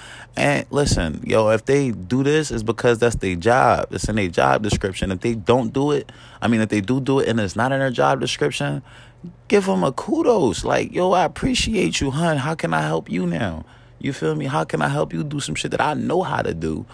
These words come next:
or that I feel comfortable doing that can help lighten your load?" You feel me? Like, that's what it be sometimes. But, you know, some people, they just be coming to work and, and, and immediately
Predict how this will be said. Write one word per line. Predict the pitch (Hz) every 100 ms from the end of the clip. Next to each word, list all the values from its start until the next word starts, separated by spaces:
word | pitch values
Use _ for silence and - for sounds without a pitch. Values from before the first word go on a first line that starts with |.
| - -
or | -
that | 110
I | 123 143
feel | - 101
comfortable | - 127 165 131 107 107
doing | 95 113 123 131 143
that | 135 131 -
can | - 117 -
help | - - -
lighten | 131 143 139
your | 160
load?" | 165 123 95 -
You | 110
feel | - 139
me? | 135
Like, | 135 127 - - - - - - - -
that's | 147 -
what | 131
it | 120
be | 165
sometimes. | 180 135 123 113 110 101
But, | 107 104 - - - - - -
you | 143
know, | 143 143
some | 151 143
people, | 147 143
they | 147 147
just | 135 120
be | 110 98 - -
coming | - 135 131
to | 123
work | - 151 131 - -
and, | 110 107 87 -
and, | 101 95 -
and | - 90 -
immediately | 76 127 147 139 113 90 85